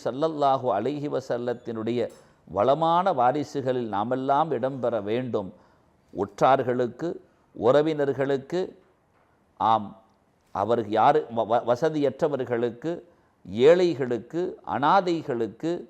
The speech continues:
ஆதரவற்றவர்களுக்கு நம்மால் முடிந்தவற்றை கொடுத்து இந்த சோபனம் மிகுந்த ரமலானில்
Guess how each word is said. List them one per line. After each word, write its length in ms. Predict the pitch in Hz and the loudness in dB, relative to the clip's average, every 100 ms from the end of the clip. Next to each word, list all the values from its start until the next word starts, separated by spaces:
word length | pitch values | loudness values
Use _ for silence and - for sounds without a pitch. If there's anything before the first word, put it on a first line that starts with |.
| _ | _
ஆதரவற்றவர்களுக்கு 1500 | 95 123 180 214 202 160 - 139 127 120 117 117 113 113 98 - _ - | 0 4 4 6 4 2 -2 -4 -4 -2 -2 -2 -4 -6 -6 -10 _ -10
நம்மால் 680 | 101 110 147 170 196 214 151 | -6 -2 2 6 6 4 0
முடிந்தவற்றை 800 | 139 165 160 139 117 - 117 101 | -4 -2 0 0 -2 -4 -4 -2
கொடுத்து 840 | 107 127 151 - 208 160 104 - _ _ _ | 0 2 0 2 2 2 -2 -12 _ _ _
இந்த 720 | - 117 123 123 117 107 107 - _ _ _ - | -8 -8 -2 0 2 0 -2 -10 _ _ _ -2
சோபனம் 440 | 156 156 170 180 175 | 2 4 4 0 -2
மிகுந்த 460 | 170 196 196 185 | -4 -4 -4 -2
ரமலானில் 720 | 123 127 147 127 113 110 95 | -2 0 -2 0 -2 -4 -6